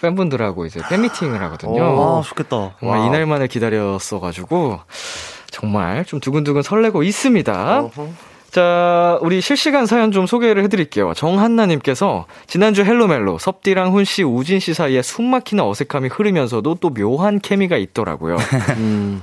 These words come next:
Speaker 1: 어, 정말
Speaker 2: 음, 맞아.
Speaker 1: 그 묘함이 보였어요.
Speaker 3: 아, 좀 묘했어요.
Speaker 1: 이건 다른 단어로 좀 표현하기 쉽지 않은.
Speaker 3: 네, 그쵸.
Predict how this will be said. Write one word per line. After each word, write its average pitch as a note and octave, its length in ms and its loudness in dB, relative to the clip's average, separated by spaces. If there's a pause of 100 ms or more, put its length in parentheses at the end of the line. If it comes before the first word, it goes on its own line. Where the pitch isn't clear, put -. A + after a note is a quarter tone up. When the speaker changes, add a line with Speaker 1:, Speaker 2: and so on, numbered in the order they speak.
(140)
Speaker 1:
어, F2+ 680 -4 (520)
정말 C3 500 0
Speaker 2:
음, G#2+ 40 0
맞아. F#2 220 -6 (160)
Speaker 1:
그 C#3 200 -4
묘함이 F3+ 400 2
보였어요. F#2+ 600 -4
Speaker 3:
아, G#2 320 -2 (220)
좀 A2+ 260 -2
묘했어요. B2+ 480 0
Speaker 1:
이건 D3+ 140 0
다른 E3 300 -2
단어로 C3 440 0
좀 A#2 160 -6
표현하기 D#3 320 -2
쉽지 - 260 -8
않은. D#2 340 -6
Speaker 3:
네, G#2+ 200 -2
그쵸. E2+ 380 -8